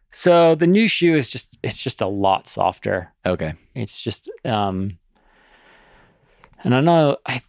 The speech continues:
Speaker 1: I don't know, like, they think the original intention was to make it easier to break in. The, the Boostic didn't,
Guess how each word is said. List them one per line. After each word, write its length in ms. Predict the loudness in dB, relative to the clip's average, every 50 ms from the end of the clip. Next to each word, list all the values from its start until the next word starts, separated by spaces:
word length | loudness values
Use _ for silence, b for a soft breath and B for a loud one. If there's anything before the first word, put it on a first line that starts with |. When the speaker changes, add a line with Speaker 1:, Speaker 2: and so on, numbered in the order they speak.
| _ -8
Speaker 1:
I 420 | -8 -6 -6 -8 -10 -8 -4 -2 0
don't 120 | 0 2
know, 160 | 2 2 0
like, 160 | 0 -2 -2 -2
they 140 | -2 -2
think 260 | -2 -2 -4 -4 -2 -2
the 260 | -2 -2 -2 -4 -6 -8
original 460 | -8 -6 -2 -2 -2 -2 0 -2 -2 -2
intention 480 | -4 -4 -4 -6 -4 -4 -4 -4 -2
was 140 | -4 -4 -6
to 80 | -4 -4
make 180 | -4 -4 -6
it 60 | -6
easier 360 | -6 -6 -6 -4 -4 -4 -4 -4
to 120 | -6 -8
break 340 | -8 -6 -4 -4 -4 -4 -4
in. 200 | -4 -2 -2 0
The, 280 | -2 -2 -2 -4 -6 -6 _ _ _ _ _ _ _ _ _ _ _ _ _ -8
the 120 | -6 -6
Boostic 580 | -6 _ -2 0 0 0 0 -2 -4 -4 -4 -6
didn't, 340 | -6 -4 -4 -4 -6 -8